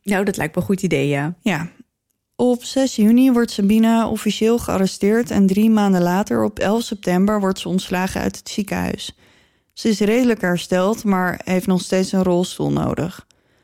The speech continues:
Speaker 2: Als ze uit het ziekenhuis komt, wordt ze gelijk meegenomen door de politie en opgesloten voor de moord op Glenn. In dezelfde maand is Ursula hersteld van haar verwondingen en zij gaat terug naar Amerika,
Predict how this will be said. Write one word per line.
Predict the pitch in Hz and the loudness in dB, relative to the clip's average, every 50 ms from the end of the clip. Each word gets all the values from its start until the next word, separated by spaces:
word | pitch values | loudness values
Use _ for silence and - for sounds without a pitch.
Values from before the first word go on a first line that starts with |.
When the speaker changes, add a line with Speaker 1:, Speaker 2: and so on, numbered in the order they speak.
| _ _ _ _ _ | _ _ _ _ _
Speaker 2:
Als | _ 151 214 233 - | _ -2 -2 0 0
ze | - | 0
uit | 226 214 208 202 | 0 0 0 -2
het | 202 - | -6 -12
ziekenhuis | - - 240 - - 196 180 175 175 180 - - | -6 -6 -4 -2 0 0 2 2 0 0 -2 -4
komt, | - 180 196 220 226 247 - - | -2 0 2 2 0 -2 -4 -2
wordt | - 190 190 - | -2 -2 -2 -2
ze | 190 | -6
gelijk | 185 - 180 185 190 196 196 | -2 -2 0 0 0 0 0
meegenomen | 180 180 180 190 185 - 196 190 190 196 190 | 0 0 0 0 0 0 2 2 2 2 2
door | 185 180 | 2 0
de | 175 | 0
politie | 175 _ - 180 190 202 202 - - 190 190 208 220 | -4 _ -2 0 0 0 -2 -4 -4 0 0 0 0
en | - - - - - | 0 0 -2 -2 0
opgesloten | - 202 196 - - 202 - - 185 185 190 190 - | -2 -4 -4 -6 -12 -10 -4 -2 0 0 0 -4 -6
voor | - - 185 | -6 -2 -2
de | 180 | 0
moord | 180 180 180 175 180 - | 2 2 0 0 -2 -6
op | 185 | -6
Glenn. | - 175 170 165 175 180 185 185 - _ _ _ _ _ _ _ _ _ _ _ _ _ _ | -4 -2 -2 -2 -2 -2 -4 -6 -6 _ _ _ _ _ _ _ _ _ _ _ _ _ _
In | _ 214 214 | _ 2 2
dezelfde | 208 202 185 190 202 226 254 254 - - | 4 4 2 2 2 2 2 0 0 0
maand | 175 175 170 175 180 196 214 | 0 2 2 2 0 0 -2
is | 208 | -4
Ursula | 202 - - 185 185 190 - - 185 175 175 175 | -4 -2 0 0 0 0 -2 -4 -4 -2 -2 0
hersteld | 175 170 170 160 - - 170 175 180 185 196 - | 0 0 -2 -4 -4 -2 -2 0 0 -2 -2 -2
van | 202 185 | -2 0
haar | 180 175 | 0 -2
verwondingen | - - 190 185 202 208 196 175 165 160 170 180 202 - | -2 -4 -2 0 0 2 2 2 0 0 0 -2 -2 -2
en | - 196 185 | 0 -2 0
zij | 180 180 175 180 | 0 0 -2 -2
gaat | - - 196 | -2 -4 -4
terug | - - - 180 - | -2 -4 -6 -4 -2
naar | 190 185 185 | -2 0 2
Amerika, | 190 208 233 240 226 190 175 - - - - - 180 | 2 4 4 4 2 0 -2 -6 -8 -6 -6 -6 -8